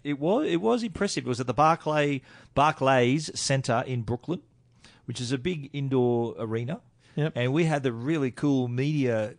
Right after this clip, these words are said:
Speaker 1: uh, desk, the media box seats. So we had a desk, and it was actually, it was a lot easier to cover
Speaker 2: Mate,
Speaker 1: the
Speaker 2: best
Speaker 1: event because
Speaker 2: ever.
Speaker 1: we actually had a surface to put our computer, to put our cameras, to do everything. Wi-Fi was a bit, was terrible, but, uh, we, we
Speaker 2: As
Speaker 1: got
Speaker 2: always.
Speaker 1: through it. But, uh, it,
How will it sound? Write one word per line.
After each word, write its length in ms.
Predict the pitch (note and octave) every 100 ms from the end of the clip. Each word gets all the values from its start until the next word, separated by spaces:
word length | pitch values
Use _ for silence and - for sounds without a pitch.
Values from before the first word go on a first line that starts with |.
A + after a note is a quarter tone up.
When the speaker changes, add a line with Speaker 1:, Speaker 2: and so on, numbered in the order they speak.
| -
Speaker 1:
uh, 200 | A#2+ A2+
desk, 460 | F#2+ B2+ - - -
the 140 | A#2 A2+
media 360 | C3 C#3 C3
box 320 | A#2 B2 - -
seats. 320 | B2+ F#3 -
So 160 | - A#2+
we 80 | B2
had 80 |
a 40 | A2
desk, 420 | G2+ D3 - -
and 180 | A#2+ A2
it 40 | A2+
was 180 | A#2
actually, 440 | B2+ D3 - A2 G2 - - - - -
it 80 |
was 100 | A#2+
a 60 | C3
lot 160 | D#3 C#3
easier 280 | E3+ D3+
to 60 | A2+
cover 220 | - C#3+
Speaker 2:
Mate, 80 | A#2+
Speaker 1:
the 100 | A#2+
Speaker 2:
best 220 | D3+ C3+
Speaker 1:
event 20 | C3+ C#3
because 80 |
Speaker 2:
ever. 60 | C3
Speaker 1:
we 80 | C3+
actually 260 | D3 C3+
had 120 | B2 B2
a 40 |
surface 420 | - C#3+ D#3+ B2
to 80 | -
put 120 | C#3
our 60 | A2+
computer, 400 | - - F3 F3+
to 80 | D3+
put 160 | C3
our 100 | G#2
cameras, 460 | - E3 E3+ F3+ D#3+
to 120 | C3+
do 160 | A#2+ C3
everything. 380 | D3+ A#2+ C3 G3 - - -
Wi-Fi 420 | A#2+ C#3+ D3 C#3 A#2
was 160 | A2
a 40 | G#2+
bit, 180 | A#2 A2+
was 180 | A#2 -
terrible, 380 | A2 A2 C3+
but, 320 | D#3+ A#2 - A#2
uh, 160 | A2
we, 140 | A2 A#2+
we 40 |
Speaker 2:
As 100 | B2
Speaker 1:
got 100 | B2
Speaker 2:
always. 160 | C3 C3+
Speaker 1:
through 200 | C3+ A#2+
it. 80 | - - - - - - -
But, 300 | D#3 D3+ -
uh, 380 | D3 D3 C#3+
it, 60 | D3